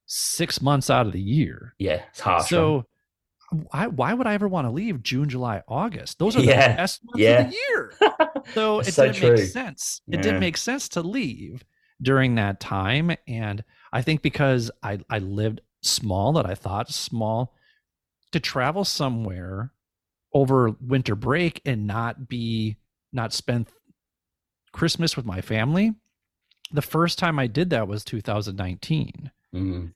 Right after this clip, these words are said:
Speaker 1: So that was the first time that I had never spent Christmas with my family. And, you know, I, I had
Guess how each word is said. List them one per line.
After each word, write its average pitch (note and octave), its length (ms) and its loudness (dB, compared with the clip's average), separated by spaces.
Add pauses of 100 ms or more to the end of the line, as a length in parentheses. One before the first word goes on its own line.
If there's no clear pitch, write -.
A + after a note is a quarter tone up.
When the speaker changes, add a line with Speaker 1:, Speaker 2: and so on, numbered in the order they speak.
(120)
Speaker 1:
So E3+ 100 -2
that - 20 2
was G#3+ 100 0
the G#3+ 60 -4
first F3+ 320 -2
time E3+ 160 0
that C#3+ 100 -2
I B2 60 0
had A2 120 -2
never A#2+ 340 -4
spent A#2 340 -6
Christmas - 420 -6
with F#2+ 100 -10
my F#2 140 -4
family. - 640 -6 (640)
And, B2 540 2 (340)
you G3+ 120 2
know, B2+ 280 -2
I, F#3+ 120 -2 (360)
I E3 80 4
had C3+ 340 0